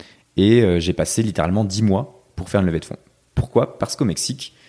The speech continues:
il y a, euh, une aversion au risque qui est très, très forte.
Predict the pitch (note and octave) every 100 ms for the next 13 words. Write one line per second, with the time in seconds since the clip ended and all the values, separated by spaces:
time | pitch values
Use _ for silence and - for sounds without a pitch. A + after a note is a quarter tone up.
0 | _ _ - F#2+ G#2+ B2+ C3 - - -
1 | - E2+ E2 D#2+ F#2 A#2+ A#2+ - F#2+ F2+
2 | B2 - - - C#3 - - - - -